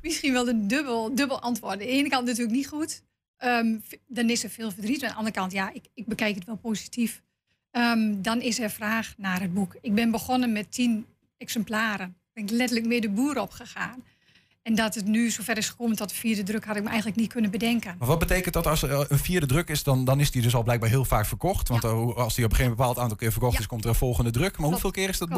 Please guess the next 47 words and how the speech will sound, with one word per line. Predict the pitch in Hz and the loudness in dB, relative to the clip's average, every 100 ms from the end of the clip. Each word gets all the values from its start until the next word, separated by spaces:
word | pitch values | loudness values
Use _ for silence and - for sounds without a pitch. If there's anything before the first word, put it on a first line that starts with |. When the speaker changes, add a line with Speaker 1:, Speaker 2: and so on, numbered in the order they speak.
| 190 | -4
Speaker 2:
boek | - | -4
verkocht? | 247 - - | -4 -4 -6
Speaker 1:
Ja, | 262 | -6
ik | 247 | -4
heb | 277 | -4
het | 254 | -2
in | 247 | 0
eigen | 254 285 226 | 0 0 0
beheer | 240 - | 0 0
uitgegeven. | 233 294 269 - 269 277 | -2 -2 -6 -2 0 2
Dus, | 226 233 - | 0 0 -2
eh, | 233 226 226 269 | -4 -2 -2 -2
eigen | 247 226 | -2 0
beheer | 226 240 220 | 0 0 0
betekent | - 233 226 240 | -2 -2 -2 -4
ook, | 202 - | -6 -6
eh, | 190 196 175 180 - _ _ _ | -4 -4 -4 -6 -10 _ _ _
zelf | - 233 - - | -12 -12 -14 -20
bekostigen, | 233 302 - 220 254 240 233 262 | -4 -2 -2 -2 2 2 2 0
eh, | - 226 | -2 -6
kijken | 233 214 202 | -4 -4 -4
waar | 214 196 | -4 -2
is | 208 - | -4 -4
vraag | 262 262 247 226 | 0 0 0 -4
naar, | 214 208 214 - _ _ | -4 -2 -4 -8 _ _
hoeveel | - 240 262 | -4 0 0
exemplaren | 240 - 214 226 208 202 208 | -2 -4 -4 -2 0 0 0
zijn | 202 220 214 | 0 2 2
er | 208 | 2
nodig. | 233 285 302 320 - - | 2 2 0 -4 -6 -4
Speaker 2:
Ja. | 139 | -4
Speaker 1:
Maar | - | 0
dan | 254 | 2
hebben | |
we | |
het | 247 233 | 2 0
over | 240 202 | -2 -2
bijna | 226 247 277 | -2 0 0
vierhonderd | - 254 240 226 214 | 0 -2 0 0 -2
exemplaren | 208 - 185 196 208 214 254 | -4 -6 -8 -4 -2 -2 -2
in | 226 | -2
Speaker 2:
Zo. | 226 | -2
Speaker 1:
totaal. | 208 190 185 - - | -4 -6 -8 -14 -2
Speaker 2:
Ja, | 113 | 0
Speaker 1:
Ja. | - 233 - | 0 -2 -2
Speaker 2:
ja. | 101 - _ _ | -4 -6 _ _
Speaker 1:
Ja. | 233 | -6